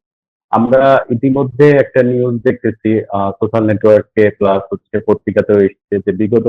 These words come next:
সরকারের আমলে প্রায় ষাট হাজার শিক্ষক জয়েন করতে হচ্ছে, আহ, ভুয়া সার্টিফিকেট দিয়ে আর কি। তো আমরা এটাকে যদি আমরা একটা রিউ-, রিউমারও ধরি,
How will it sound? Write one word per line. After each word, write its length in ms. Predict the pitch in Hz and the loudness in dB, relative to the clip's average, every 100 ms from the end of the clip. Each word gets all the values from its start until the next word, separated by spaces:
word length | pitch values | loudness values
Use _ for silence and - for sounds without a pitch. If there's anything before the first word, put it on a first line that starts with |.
| 113 | -2
সরকারের 380 | 117 - 117 113 | -2 2 2 2
আমলে 480 | 110 117 117 127 123 _ _ _ _ _ _ _ _ | 0 0 2 2 0 _ _ _ _ _ _ _ _
প্রায় 300 | - 135 143 139 _ _ - | 2 4 4 2 _ _ -10
ষাট 320 | - 147 170 | 0 2 4
হাজার 240 | 165 175 | 4 4
শিক্ষক 600 | 151 - 139 - 156 151 - 120 | 2 -2 -6 0 2 2 2 4
জয়েন 240 | 120 127 | 4 4
করতে 360 | 135 123 - 131 | 2 -2 0 0
হচ্ছে, 500 | 123 - 127 123 120 - 107 | 0 -2 2 2 0 -2 -2
আহ, 160 | 104 | -2
ভুয়া 500 | 101 - 120 135 123 - - | -4 0 4 4 4 0 -2
সার্টিফিকেট 520 | 113 - 107 107 98 90 | -2 -2 -2 -2 -2 -2
দিয়ে 160 | 95 | -2
আর 60 | 95 | -2
কি। 280 | - - - - - _ _ _ | -6 -6 -6 -8 -20 _ _ _
তো 280 | 120 120 - | 4 4 2
আমরা 320 | 127 147 160 151 | 2 2 2 2
এটাকে 480 | 156 175 170 180 170 | 2 2 2 0 0
যদি 200 | 170 170 | 2 2
আমরা 180 | 160 | 2
একটা 120 | 160 160 | 2 0
রিউ-, 480 | 104 131 143 117 | 0 0 0 -2
রিউমারও 300 | 107 156 180 | 2 2 4
ধরি, 280 | 160 120 120 | 2 2 0